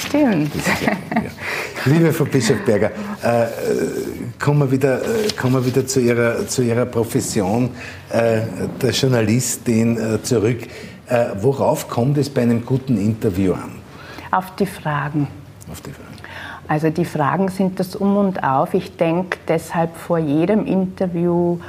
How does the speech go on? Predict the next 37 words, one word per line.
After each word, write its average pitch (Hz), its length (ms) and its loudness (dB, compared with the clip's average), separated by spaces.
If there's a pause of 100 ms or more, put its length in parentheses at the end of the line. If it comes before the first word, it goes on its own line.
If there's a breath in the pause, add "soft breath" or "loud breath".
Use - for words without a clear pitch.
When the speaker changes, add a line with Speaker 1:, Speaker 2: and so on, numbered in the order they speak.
(300 loud breath)
Speaker 1:
äh, 156 420 2
stundenlang 180 1000 2
über 175 260 0
die 170 160 -2
Fragen 151 560 0
nach, 165 460 -2
und 196 200 -2
zwar - 220 2
über 180 180 4
besondere 175 720 0
Fragen, 147 560 2
über 156 280 0
witzige 165 500 -2
Fragen, 143 520 0
über 156 260 0
andere 147 360 2
Fragen. 135 680 0 (460 loud breath)
Und 165 380 2
ich 170 320 0
schreib's 160 440 0
mir 185 100 4
dann 156 220 2
auch 151 200 0
auf 139 420 0
und 170 200 0
denk 156 240 2
mir, 170 60 4
das 156 180 -4
kann 151 200 0
man 151 80 2
sicher 170 320 0
noch 151 160 2
viel - 200 -2
besser 151 440 -2
fragen 135 500 -2
oder 135 140 0
viel 147 520 0